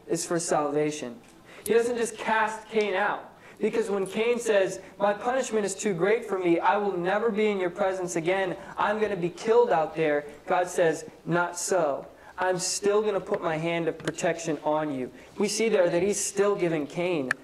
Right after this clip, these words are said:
a chance. Unfortunately, Cain and his descendants decide to continue to reject.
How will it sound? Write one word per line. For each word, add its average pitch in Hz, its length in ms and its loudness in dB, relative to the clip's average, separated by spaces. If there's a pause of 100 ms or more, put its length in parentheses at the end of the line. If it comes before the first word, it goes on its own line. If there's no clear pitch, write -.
(160)
a 139 80 0
chance. - 680 -6 (1000)
Unfortunately, 208 920 2 (680)
Cain 202 400 0
and 170 160 0
his 175 200 -2
descendants 196 800 -2 (280)
decide 190 760 0
to 180 100 0
continue 175 600 0 (520)
to 175 100 -2
reject. 160 600 0